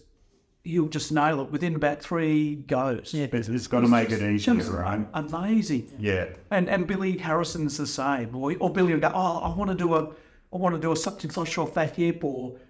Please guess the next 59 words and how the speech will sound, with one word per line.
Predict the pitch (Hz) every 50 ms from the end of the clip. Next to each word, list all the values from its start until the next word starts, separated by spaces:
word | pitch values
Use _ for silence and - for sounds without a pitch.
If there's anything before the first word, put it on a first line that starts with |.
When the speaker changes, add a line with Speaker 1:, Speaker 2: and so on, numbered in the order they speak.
| _ -
Speaker 1:
wanna | - 165 160 156
do | 151 165 160
a | 156
big | 151 156 151 156
Staley | - - 160 151 147 151 147 131
here." | 143 156 156 156 151
It's | 147 147 -
like, | 135 - - - -
"Okay, | 180 180 - 175 170 165
yeah, | 160 165 160
I'll, | - 139 147 131 - -
I'll, | 123 127 143 147 - _ _ - - -
I'll | 120 135 139
damn | 139 165 165 170 165
well | 139
photograph | - - 165 170 165 139 127 113 113 151
it." | 170 - - - - - 113
Speaker 3:
Yeah. | 117 107 95 92 - - - -
Speaker 1:
I, | 175 143
I'm, | - 160 156 151 156
Speaker 3:
Yeah. | 139 139 -
Speaker 1:
I'm | 175 185 180
just | - 160 - -
a | 151
skate | - - - 143 147 143 143 -
fan. | - 143 123 110 107 117
I, | 127 139 139 - -
I | 143
just | 151 156 160 - -
wanna | 170 151 143
record | 135 127 123 123 - 151 143 143 139 139
it. | 143 143 143 - -
Speaker 2:
You | 175 165
Speaker 1:
and | 131 123
Speaker 2:
just | 214 208 - -
wanna | 180 156 147
see | - - 170 160
the | 165 - -
Speaker 1:
Yeah. | 185 190 190 160 185
Speaker 2:
band | 185 185
and | 151 127 113 107 98
Speaker 3:
Mm. | 92
Speaker 2:
what | 147 147
are | 139
the | 117 123
points, | - - - - - -
Speaker 3:
But | - -
Speaker 1:
Yeah, | 208 214 220
Speaker 2:
you | 208 -
know? | - -
Speaker 1:
yeah, | 185 185 196 180
hundred | - 185 208 214 214 214 -
percent. | 135 - - 175 175 165 143 - - - -
Speaker 3:
Did | - 160 156 160
you | 196 214 220
back | 214 202 190 - 202 -
then, | - 135 139 147 151 135
did | 127 127 120
you | 135 139 147 147 127 107